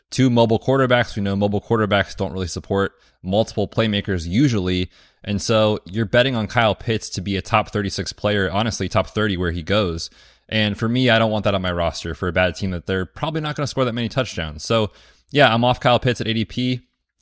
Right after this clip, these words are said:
I took him a little bit last year when he was, like, round four, round five, which was great.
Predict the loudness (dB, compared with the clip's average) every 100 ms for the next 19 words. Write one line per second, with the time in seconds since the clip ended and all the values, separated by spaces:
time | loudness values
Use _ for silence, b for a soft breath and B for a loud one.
0 | -16 -6 -2 0 2 2 2 0 0 -4
1 | -4 -4 -2 -2 -2 -2 -4 -8 -4 -4
2 | -4 -6 -10 -8 -2 0 2 2 0 -4
3 | 0 0 -2 -4 -6 -2 0 0